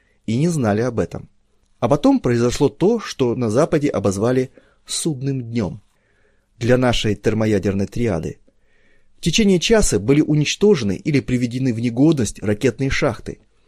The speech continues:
Местонахождение девяносто девяти процентов мобильных систем постепенно вычислили. Что-то уничтожили, остальное захватили. Даже атомные подводные лодки не смогли улизнуть.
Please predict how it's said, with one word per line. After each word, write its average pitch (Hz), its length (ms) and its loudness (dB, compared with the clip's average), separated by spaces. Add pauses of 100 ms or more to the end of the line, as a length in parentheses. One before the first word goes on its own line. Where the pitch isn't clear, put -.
(400)
Местонахождение 139 1040 0
девяносто 123 400 0
девяти 123 300 -4
процентов 120 540 -2
мобильных 113 440 -2
систем 185 460 -2
постепенно - 640 -2
вычислили. - 640 -4 (600)
Что-то 190 420 0
уничтожили, 95 800 -2
остальное 104 420 -2
захватили. - 640 -6 (560)
Даже - 300 2
атомные 123 420 2
подводные 120 460 0
лодки 135 320 -2
не 98 100 -2
смогли 104 320 -4
улизнуть. 104 540 -4